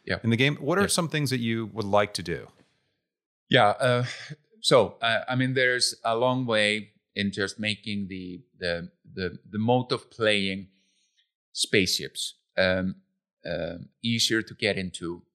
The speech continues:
Speaker 1: like, make it more intuitive in the beginning, make it more visceral,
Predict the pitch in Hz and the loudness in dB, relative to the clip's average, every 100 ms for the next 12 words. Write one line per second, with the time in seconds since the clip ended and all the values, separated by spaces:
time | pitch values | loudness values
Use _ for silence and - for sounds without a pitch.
0 | _ 92 90 101 95 95 98 95 92 95 | _ -6 -2 -2 -2 -4 -4 -4 -8 -12
1 | 90 90 90 87 90 90 87 90 95 _ | -10 -10 -12 -12 -10 -12 -12 -14 -20 _
2 | _ 95 95 90 95 90 90 - 87 85 | _ -6 -4 -2 -4 -4 -6 -4 -4 -6